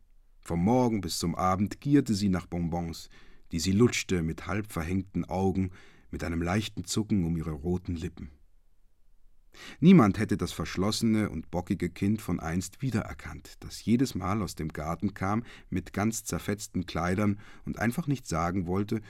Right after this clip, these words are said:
über welchem Spiel es sich so zerrissen hatte. Der Marquis und die Marquise, die seit fünfzehn Jahren allem verschlossen in ihrem großen leeren Hause lebten, glaubten es sich schuldig zu sein,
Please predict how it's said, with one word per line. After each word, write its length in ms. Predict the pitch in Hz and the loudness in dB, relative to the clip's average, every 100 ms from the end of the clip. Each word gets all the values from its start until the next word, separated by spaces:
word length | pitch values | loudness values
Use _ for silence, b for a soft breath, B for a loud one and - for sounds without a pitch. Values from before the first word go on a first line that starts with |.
| B | B
über 220 | 82 87 | -4 -2
welchem 300 | 85 98 98 | 0 0 0
Spiel 420 | 90 - 123 127 98 | -4 -4 -2 0 0
es 140 | 85 | -2
sich 180 | - - | -6 -4
so 160 | 82 | -6
zerrissen 560 | 82 - 73 120 - 78 | -4 -6 -4 -4 -6 -8
hatte. 280 | 76 - 90 _ - - - - - - - - - - - - - - | -10 -14 -16 _ -20 -20 -20 -20 -20 -20 -20 -20 -20 -20 -20 -20 -20 -2
Der 100 | - | 8
Marquis 440 | 135 123 - 233 220 | 8 8 8 8 8
und 120 | 107 | 6
die 60 | 85 | 2
Marquise, 640 | 80 - 98 95 98 117 B B | 0 0 2 4 2 0 B B
die 100 | - | 2
seit 240 | 110 113 110 | 4 4 8
fünfzehn 440 | 208 196 - 120 | 8 8 8 8
Jahren 360 | 101 101 113 120 | 8 6 6 6
allem 260 | 127 165 | 8 6
verschlossen 680 | 160 123 - 104 113 - 135 | 6 2 2 2 2 4 4
in 100 | 101 | 4
ihrem 240 | 90 82 | 4 0
großen 420 | 80 95 135 - 98 | 0 4 4 2 2
leeren 440 | 104 107 87 76 | 4 4 2 -2
Hause 320 | 87 107 104 | 0 2 2
lebten, 500 | 101 101 101 - 90 B B | 2 2 0 0 -2 B B
glaubten 440 | - 127 170 - 135 | 2 4 4 4 2
es 120 | 113 | 2
sich 180 | 90 - | 0 4
schuldig 380 | 113 117 117 - | 6 6 4 0
zu 100 | 90 | -2
sein, 400 | 92 95 101 | 0 2 2